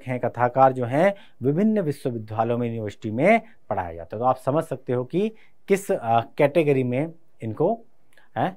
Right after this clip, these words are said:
रखा जा सकता है। संक्षिप्त में लेते हैं तो नाम क्या है? भीष्म साहनी है। जन्म कब हुआ इनका? आठ अगस्त उन्नीस सौ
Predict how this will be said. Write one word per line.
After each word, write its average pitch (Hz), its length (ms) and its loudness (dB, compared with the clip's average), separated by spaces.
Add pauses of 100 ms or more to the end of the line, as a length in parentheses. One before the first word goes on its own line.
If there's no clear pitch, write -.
(120)
रखा - 220 -2
जा 98 100 -4
सकता - 340 -16
है। - 80 -20 (1500)
संक्षिप्त 180 400 4
में 196 120 2
लेते 180 240 4
हैं 190 140 0
तो 185 80 -4
नाम 160 340 6
क्या 180 160 6
है? 202 260 2
भीष्म 123 280 -2
साहनी 135 400 2
है। 196 140 -6 (480)
जन्म 160 340 4
कब 190 200 2
हुआ 185 200 8
इनका? 185 260 0
आठ 175 440 4
अगस्त 147 400 -4
उन्नीस 127 380 -6
सौ 117 180 -2